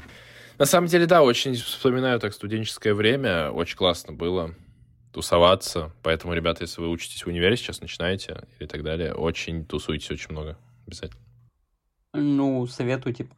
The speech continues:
Speaker 2: потратить первый курс как раз на то, чтобы потусоваться, а потом прям засесть.
Speaker 1: Не,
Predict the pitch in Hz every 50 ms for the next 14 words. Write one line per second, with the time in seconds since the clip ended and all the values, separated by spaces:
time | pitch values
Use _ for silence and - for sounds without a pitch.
0 | _ - 131 123 120 120 123 123 - - 117 117 113 - - 120 117 - _ _
1 | _ - 123 - 123 117 - 131 113 - 127 127 - 120 123 - 120 - 117 -
2 | - - 147 156 - - - - _ _ - 123 - - - 123 113 110 - 117
3 | 113 113 110 113 - - 120 113 110 - - _ _ - - - - - - -
4 | - - - - - - - - - 123 139 131 107 87 76 71